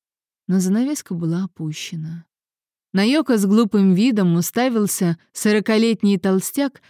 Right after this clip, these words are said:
который сидел, приоткрыв рот, с отвисшей нижней губой. Йоко зло посмотрела на него в упор,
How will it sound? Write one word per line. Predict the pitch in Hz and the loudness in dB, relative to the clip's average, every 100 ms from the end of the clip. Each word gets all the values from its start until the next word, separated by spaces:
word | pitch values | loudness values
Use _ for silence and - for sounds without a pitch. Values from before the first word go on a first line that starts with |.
| _ | _
который | - 196 262 262 | -6 -2 0 2
сидел, | 226 - 196 202 269 | 2 0 -2 0 -2
приоткрыв | 226 175 175 170 175 175 - | -2 0 0 0 -2 -2 -2
рот, | 190 254 - _ - | -2 -4 -6 _ -8
с | - | -2
отвисшей | 208 208 240 269 - 196 180 | -2 0 0 0 -4 -2 0
нижней | 165 170 170 165 160 | 0 0 0 -2 -2
губой. | 156 147 143 143 139 - _ _ _ _ _ _ - | -4 -8 -6 -8 -10 -16 _ _ _ _ _ _ -6
Йоко | 180 170 156 170 | 0 0 0 -4
зло | 151 156 | -4 -4
посмотрела | 147 165 170 156 165 156 160 | -4 -6 -4 -4 -4 -2 -2
на | 156 | -2
него | 156 156 151 | -2 -2 -4
в | 147 | -4
упор, | 156 - 214 175 | -6 -4 -6 -6